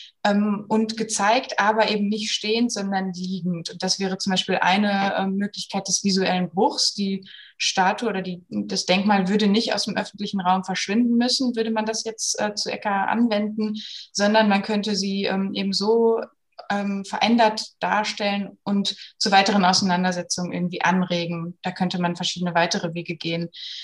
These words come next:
Wir sehen dann daneben, ähm, eine umgestaltete Statue des Schweizer handelsreisenden Unternehmer und Bankier David de Pury, der laut Aktivistin in den Sklavenhandel involviert war.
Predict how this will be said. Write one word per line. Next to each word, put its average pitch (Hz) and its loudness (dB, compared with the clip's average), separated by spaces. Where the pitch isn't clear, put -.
Wir 196 2
sehen 220 6
dann 202 2
daneben, 226 4
ähm, 202 0
eine 196 0
umgestaltete 269 -2
Statue 247 -2
des 220 0
Schweizer 202 0
handelsreisenden 214 0
Unternehmer 208 -2
und 196 -4
Bankier 208 -4
David 202 -4
de 196 -4
Pury, 269 -4
der 220 8
laut 220 6
Aktivistin 214 -2
in 214 -2
den 208 0
Sklavenhandel 277 2
involviert 254 -4
war. 269 0